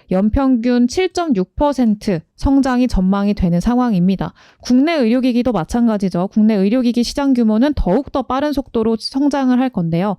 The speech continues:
십점이 퍼센트로요. 그래서 지금 보시면은 국내 의료기기 시장 같은 경우에는 이천이십 년에 잠시 주춤한 거를 볼 수가 있어요. 그래서 코로나 일구로 인해서 이제 의료기기 생산이 감소가 됐었고요. 그 투자가 부진했었고 경기 침체에 좀 기인을 했습니다.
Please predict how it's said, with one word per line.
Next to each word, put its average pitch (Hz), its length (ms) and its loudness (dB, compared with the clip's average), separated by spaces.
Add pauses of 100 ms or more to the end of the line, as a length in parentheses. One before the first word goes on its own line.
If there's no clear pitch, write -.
십점이 247 460 -4
퍼센트로요. 190 720 0
그래서 - 360 -6
지금 302 480 0
보시면은 233 460 2
국내 247 300 2
의료기기 269 480 0
시장 285 240 -4
같은 262 240 0
경우에는 208 380 0
이천이십 220 520 0
년에 226 220 2
잠시 190 340 -4
주춤한 262 800 -2
거를 240 220 0
볼 180 160 -2
수가 208 420 -4
있어요. 190 500 -4 (260)
그래서 202 260 -2 (100)
코로나 370 400 0
일구로 285 280 0
인해서 208 360 0
이제 190 120 -2
의료기기 226 520 0
생산이 269 500 2
감소가 233 440 0
됐었고요. 180 640 -4
그 190 80 -6
투자가 302 400 -2
부진했었고 202 800 -2
경기 208 360 -2
침체에 294 420 -2
좀 233 160 0
기인을 185 420 0
했습니다. 254 520 0